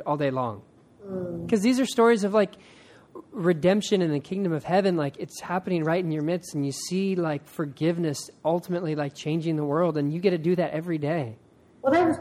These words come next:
Speaker 2: part of the reason I wanted to write this, these letters out, and it was for especially young people who are going, "Can I live into my ideals?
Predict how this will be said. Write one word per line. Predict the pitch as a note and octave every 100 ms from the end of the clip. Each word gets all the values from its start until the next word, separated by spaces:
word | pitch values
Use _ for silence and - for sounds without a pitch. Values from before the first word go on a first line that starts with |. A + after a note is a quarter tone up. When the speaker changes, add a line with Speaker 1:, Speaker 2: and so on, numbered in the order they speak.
| -
Speaker 2:
part | D4+ E4
of | D4
the |
reason | C4 C4 B3
I | A#3
wanted | A3+ A3+ G#3+
to | G3+
write | G#3 G#3 - - -
this, | G#3 G3 - -
these | G3 G3+
letters | G#3 G#3+ A3 G#3 F3
out, | F#3+ F3 - -
and | F#3+ F#3+
it |
was | F#3 -
for | G3
especially | F#3+ - A3+ - A#3+ G3+
young | G#3 G#3+
people | G3 G3+ F3+
who | F#3+
are | F3+
going, | F3+ F3+ F3
"Can | G3 G3+
I | A#3
live | A#3 G#3+ A3+ A3 -
into | A3 G3+ G3
my | F#3 G3 F3+ -
ideals? | F#3 G3 F#3 F3 -